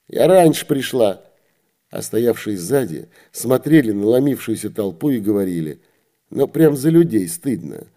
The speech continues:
Нарочно пошла посмотреть на народ». «Я тоже». А учителя прошли с таким видом,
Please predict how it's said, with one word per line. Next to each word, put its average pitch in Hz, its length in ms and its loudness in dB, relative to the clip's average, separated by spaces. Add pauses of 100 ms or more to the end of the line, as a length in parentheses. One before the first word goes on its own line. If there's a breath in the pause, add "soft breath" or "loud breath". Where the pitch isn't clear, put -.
(280 soft breath)
Нарочно 147 540 4
пошла 180 360 2
посмотреть 156 600 0
на 160 100 2
народ». 131 380 -4 (580)
«Я 185 240 2
тоже». 151 380 -2 (600)
А 117 160 2
учителя 139 520 2
прошли 120 420 -2
с - 80 -10
таким 135 380 -2
видом, 123 460 -4